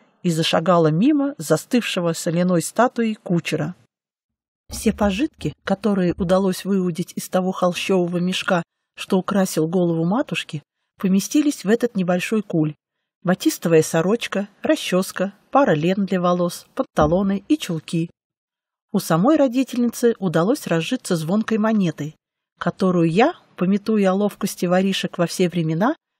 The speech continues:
положила не в ручную кладь, а в самое надежное из хранилищ. Личный сейф, так сказать.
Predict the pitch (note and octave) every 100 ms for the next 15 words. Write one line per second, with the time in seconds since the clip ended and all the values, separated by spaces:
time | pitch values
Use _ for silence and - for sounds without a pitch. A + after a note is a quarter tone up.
0 | _ F3 E3+ F3+ F#3+ F3+ F3 E3 E3+ -
1 | A#3+ D4+ C#4+ - D#3+ C#3+ _ _ D#3+ -
2 | - D#4 D#4 C4 F3 D#3 G#3 B3 G#3+ G3
3 | - - F3+ E3 D3+ C#3 - - _ _
4 | - F3 D#3 - C#4+ - A#3+ - - -
5 | - E3+ D#3 C#3 -